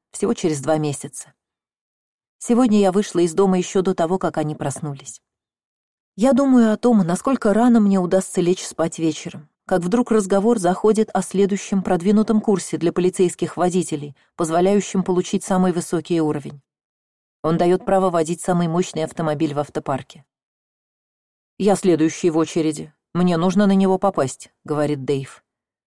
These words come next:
Он уже очень давно водит обычные автомобили для выезда на экстренные вызовы.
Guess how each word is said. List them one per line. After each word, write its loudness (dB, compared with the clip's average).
Он 0
уже 2
очень 2
давно 2
водит -4
обычные -4
автомобили -4
для -2
выезда -2
на -2
экстренные -6
вызовы. -8